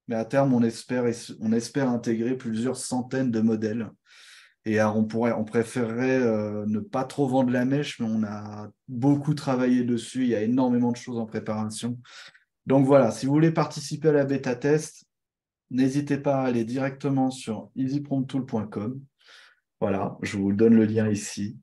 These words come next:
Alors, s-, s'il vous plaît, euh, je vous le demande un peu, euh,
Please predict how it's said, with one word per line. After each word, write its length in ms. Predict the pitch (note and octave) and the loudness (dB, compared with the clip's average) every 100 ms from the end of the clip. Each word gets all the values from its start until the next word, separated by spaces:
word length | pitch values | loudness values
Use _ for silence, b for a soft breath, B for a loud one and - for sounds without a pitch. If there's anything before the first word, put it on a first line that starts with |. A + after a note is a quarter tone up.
| _ _ | _ _
Alors, 200 | G2+ F#2+ | 0 2
s-, 460 | - - - - - | 0 -2 -2 -6 -8
s'il 320 | - - B2+ | -8 0 6
vous 140 | A#2 A2 | 6 6
plaît, 560 | A#2 G#2 G#2+ G#2+ G#2 - | 4 4 4 2 -2 -6
euh, 260 | - - - - - | -10 -10 -14 -14 0
je 60 | |
vous 60 | A2+ | 4
le 80 | A2 | 6
demande 340 | A#2+ C3 C3 | 6 8 8
un 80 | D3 | 8
peu, 500 | D3 D3 D#3+ D#3+ C#3+ | 8 6 8 8 8
euh, 240 | C#3 D#3 | 8 6